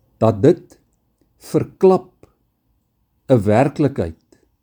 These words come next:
'n werklikheid dat ons geloof ons in die steek laat. Dat ons in werklikheid sê, "Here, ek sal eers glo as ek sien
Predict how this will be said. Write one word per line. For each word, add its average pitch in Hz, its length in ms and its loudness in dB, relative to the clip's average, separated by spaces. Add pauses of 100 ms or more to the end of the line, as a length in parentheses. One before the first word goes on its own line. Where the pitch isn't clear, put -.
(440)
'n 113 120 -4
werklikheid 165 580 0
dat 127 160 -2
ons 143 240 -2
geloof 117 600 0
ons 104 320 -6
in 127 160 -8
die 104 120 -4
steek 120 380 -8
laat. 85 300 -10 (1120)
Dat 147 240 0
ons 214 220 -2
in 185 140 2
werklikheid 156 560 -2
sê, 131 200 -4
"Here, 143 400 -4 (800)
ek 196 160 -4
sal 208 220 0
eers 185 260 0
glo 135 340 -2 (180)
as 113 180 -4
ek 127 140 -8 (380)
sien 107 680 -2